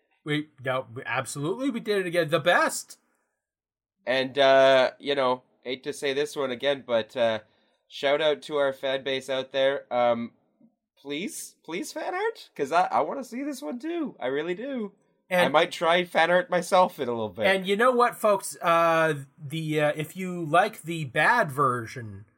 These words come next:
Speaker 1: of, uh, of this, the, uh, the live action version that no one's gonna see, and you want to force your friends to watch a bad movie like that, why don't you head on over to narp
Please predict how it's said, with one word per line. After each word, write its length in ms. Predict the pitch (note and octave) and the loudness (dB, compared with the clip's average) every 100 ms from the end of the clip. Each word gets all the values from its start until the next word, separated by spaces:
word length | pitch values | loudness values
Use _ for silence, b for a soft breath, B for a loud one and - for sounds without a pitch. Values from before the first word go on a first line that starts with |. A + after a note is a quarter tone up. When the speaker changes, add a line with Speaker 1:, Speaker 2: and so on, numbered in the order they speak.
| _ _ - | _ _ -2
Speaker 1:
of, 560 | C#3+ B2+ A#2 A2+ - | 0 2 2 -2 -6
uh, 380 | C3 A#2+ A2 A2 - | -4 -4 -4 -6 -6
of 200 | A2+ G#2 | -8 -8
this, 220 | A#2 G#2+ | -14 -14
the, 260 | - B2+ A#2+ | -14 -10 -8
uh, 140 | A#2 | -8
the 220 | A2 A#2 A2+ | -10 -12 -6
live 300 | B2+ C3 C3 | 0 0 2
action 320 | C3+ C#3 D3 | -2 -2 -6
version 300 | C3 B2 C3+ | -6 -6 -8
that 80 | A#2+ | -12
no 120 | B2+ | -10
one's 160 | A#2+ A#2 | -10 -10
gonna 160 | A#2+ | -14
see, 320 | A#2 E3+ D3+ A2+ B B - | -10 -6 -6 -8 B B -8
and 260 | D3 C#3 | -6 -4
you 160 | C3+ G3+ | -2 -2
want 480 | G3 F#3+ F3 E3 - | 0 2 2 0 -4
to 520 | - E3 D3 C#3 C#3 - | -10 -4 -2 -2 -4 -8
force 640 | - F3+ F#3+ G#3 F3+ - | -8 0 2 2 0 -2
your 200 | E3 D3 | 0 0
friends 800 | - E3+ F3 B2+ A2 A2+ - - b b _ | 0 2 2 0 -4 -10 -10 -10 b b _
to 220 | - E3 | -6 -4
watch 540 | C3+ A#2+ D#3 C#3+ - - | -2 0 2 2 -2 -12
a 80 | C3+ | -12
bad 360 | A2+ C3 B2 A#2 | -6 -4 -4 -6
movie 280 | D3+ D3 | -6 -6
like 260 | C#3 A#2+ A#2 | -4 -4 -4
that, 280 | C3 A2 A#2 B B B - | -6 -6 -6 B B B 0
why 120 | B3+ | 2
don't 140 | F4+ | 2
you 60 | B3 | -2
head 200 | A3 B3+ | 0 2
on 160 | A#3+ G#3+ | 4 2
over 280 | G#3+ G#3 | 0 0
to 280 | G3 G#3 F#3+ | -2 -4 -4
narp 480 | D#3 C3 C3+ F3 G#3 | -4 0 2 4 2